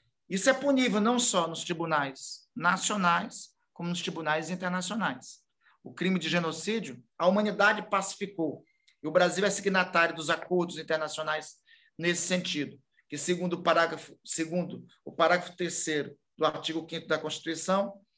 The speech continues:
esses tratados internacionais têm força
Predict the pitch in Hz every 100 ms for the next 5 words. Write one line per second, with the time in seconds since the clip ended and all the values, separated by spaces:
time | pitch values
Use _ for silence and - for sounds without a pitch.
0 | _ - 185 185 - 180 175 170 165 170
1 | 165 160 165 160 165 - 180 - - 214
2 | 208 - 131